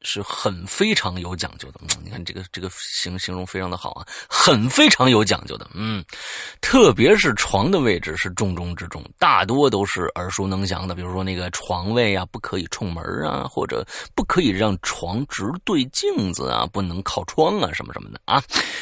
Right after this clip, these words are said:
这些多多少少都影响到人的气场和运势。道理呢，我是都懂的。对，我就是太闲，太爱作死了。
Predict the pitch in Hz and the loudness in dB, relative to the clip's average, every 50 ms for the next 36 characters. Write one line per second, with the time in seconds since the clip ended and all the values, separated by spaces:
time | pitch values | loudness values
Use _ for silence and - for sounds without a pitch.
0 | - - - - 208 151 196 190 226 220 220 220 - 196 185 - 107 90 107 117 | -10 -4 0 2 4 4 4 4 4 2 0 0 0 -2 -2 -2 -2 -2 -2 -2
1 | 101 101 160 185 - - - - 90 90 90 90 87 87 98 98 95 95 98 - | -2 0 0 0 0 -2 -2 -4 -6 -6 -6 -6 -6 -6 -6 -4 -4 -4 -4 -2
2 | - - 101 - - - 90 - - 92 92 98 120 151 117 - - - - - | -4 -4 -4 -6 -6 -8 -10 -10 -10 -10 -6 -2 -2 -2 -2 -2 -4 -6 -8 -8
3 | - - - _ _ _ - 208 214 180 - - - - 50 - - - - _ | -8 -12 -16 _ _ _ 4 4 4 2 0 -6 -10 -12 -14 -14 -14 -16 -18 _
4 | _ - _ _ _ _ _ - 95 85 - - - - - - - - - - | _ -20 _ _ _ _ _ -12 -10 -10 -8 -8 -8 -6 -6 -8 -8 -10 -12 -12
5 | 64 65 - - - - - - - - - - - _ _ _ _ _ _ _ | -12 -14 -14 -12 -14 -14 -14 -14 -14 -14 -14 -14 -16 _ _ _ _ _ _ _
6 | _ _ _ _ _ _ - - - - _ _ _ _ _ _ _ - - - | _ _ _ _ _ _ -10 -10 -10 -12 _ _ _ _ _ _ _ -10 -10 -10
7 | - - - - - - - - - - - - - - - - - - - _ | -10 -12 -12 -14 -14 -16 -16 -16 -18 -18 -14 -12 -12 -12 -12 -12 -14 -14 -16 _
8 | _ - - - - - - - - - - - - - - - - 107 - _ | _ -2 0 2 2 0 0 -2 -4 -4 -2 -2 -2 -4 -6 -10 -12 -12 -14 _
9 | _ _ _ _ _ - - - - 214 - - - - _ _ - 120 113 - | _ _ _ _ _ -4 -2 0 0 0 0 -4 -8 -16 _ _ -4 -4 -4 -4
10 | - - - - - 107 95 - - - - - - - - - - - - - | -8 -10 -10 -8 -8 -8 -8 -4 0 2 4 4 4 2 0 -4 -10 -12 -12 -12